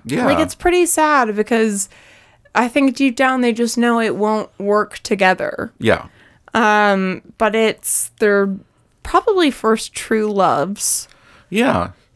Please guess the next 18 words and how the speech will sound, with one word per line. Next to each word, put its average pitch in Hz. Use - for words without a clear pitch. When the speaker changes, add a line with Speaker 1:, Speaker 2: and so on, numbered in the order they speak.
Speaker 2:
And, 214
um, 185
yeah, 294
it's, 226
it's, -
it's, -
it's 294
just, -
it's 240
bittersweet. 254
They 233
leave 247
on 254
good 196
terms, -
but -
it's 185
bittersweet. 214